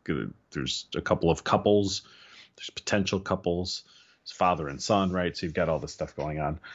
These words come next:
Um, yeah, this is outside the norm for, um, what we do, and, and really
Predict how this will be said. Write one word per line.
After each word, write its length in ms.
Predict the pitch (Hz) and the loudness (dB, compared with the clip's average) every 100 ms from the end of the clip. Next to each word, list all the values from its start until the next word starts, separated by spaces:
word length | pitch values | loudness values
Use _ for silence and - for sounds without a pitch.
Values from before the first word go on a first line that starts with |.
| - - - - - - - | -20 -20 -20 -20 -20 -2 4
Um, 360 | 117 107 98 | 6 6 2
yeah, 320 | - 131 131 - | 4 6 6 2
this 200 | 120 - | -4 -4
is 140 | 127 | 0
outside 380 | 117 117 123 117 | 0 2 2 0
the 60 | 90 | -2
norm 360 | 95 101 110 117 | -4 -2 -4 -6
for, 440 | - 110 98 80 | -4 -2 0 0
um, 360 | 95 87 82 - | 0 -2 -8 -4
what 260 | 107 110 101 | 2 4 4
we 160 | 110 | 0
do, 260 | 131 147 160 | 6 6 6
and, 240 | 175 156 | 2 0
and 380 | 160 160 156 156 | 0 -2 -4 -2
really 440 | 190 302 135 95 | 2 6 6 4